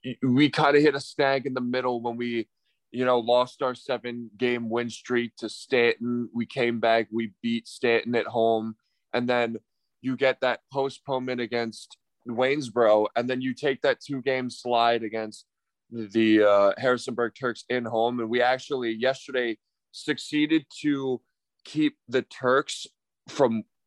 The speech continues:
beating us at home sixteen straight games now. And you saw, I mean, we saw through this season, except for, you know, the last time we played Harrisonburg in Harrisonburg, that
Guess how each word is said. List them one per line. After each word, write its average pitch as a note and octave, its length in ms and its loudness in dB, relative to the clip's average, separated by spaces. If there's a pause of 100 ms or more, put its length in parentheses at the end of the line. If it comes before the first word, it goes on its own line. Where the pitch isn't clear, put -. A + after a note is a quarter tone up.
(160)
beating D3+ 380 4
us B2+ 280 2
at C#3+ 200 0 (120)
home B2+ 400 -6 (280)
sixteen F3 760 -6
straight C#3 480 0
games A2+ 420 -2
now. F2+ 300 -6 (380)
And B2 360 0 (300)
you D#3+ 220 -6
saw, C#3 360 2
I D#3 60 2
mean, D#3 220 -2
we F3+ 100 -10
saw F3 240 2
through E3 200 -6
this D3 200 -8
season, C#3 420 -4
except B2+ 460 -2
for, B2+ 300 0 (400)
you C3+ 100 -2
know, C3 140 2
the A#2+ 100 -2
last B2 380 -2
time B2+ 240 -8
we B2+ 120 -6 (120)
played C3 220 0
Harrisonburg B2 680 -2
in B2+ 160 -4
Harrisonburg, A#2+ 800 -2 (340)
that A#2 380 2